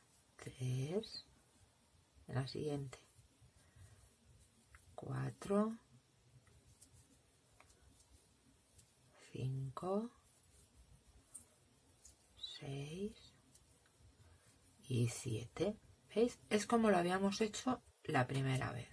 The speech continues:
En esto no creo que tengáis ningún problema porque es muy fácil y ya lo habíamos visto. Entonces,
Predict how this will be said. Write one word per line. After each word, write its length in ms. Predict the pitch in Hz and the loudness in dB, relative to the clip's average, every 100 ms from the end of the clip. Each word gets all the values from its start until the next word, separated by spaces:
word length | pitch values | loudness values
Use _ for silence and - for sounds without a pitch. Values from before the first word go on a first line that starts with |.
| - - - - - - - - - | -18 -20 -20 -20 -20 -20 -20 -20 -6
En 160 | 131 131 | 0 2
esto 320 | 127 - 156 | 2 0 0
no 120 | 131 | 0
creo 220 | 127 131 | 0 0
que 100 | 123 | 0
tengáis 300 | 123 123 131 | 0 2 2
ningún 260 | 127 131 127 | 2 0 0
problema 560 | 123 143 180 139 131 | 2 2 4 2 0
porque 360 | 131 - 127 123 - - - - | -2 -2 -4 -4 -10 -20 -20 -20
es 140 | - - | -14 -6
muy 240 | 151 151 | -2 -2
fácil 560 | 135 160 165 - 226 170 | -2 0 0 2 0 2
y 80 | 139 | 0
ya 160 | 139 | 0
lo 80 | 139 | -2
habíamos 480 | 131 117 123 131 - | -4 -4 -6 -8 -12
visto. 320 | - - - - - - - - - - - - - - - | -16 -16 -18 -20 -20 -20 -20 -20 -20 -20 -20 -20 -20 -12 -2
Entonces, 880 | 151 151 165 147 135 - - - | 0 2 4 4 2 -4 -14 -16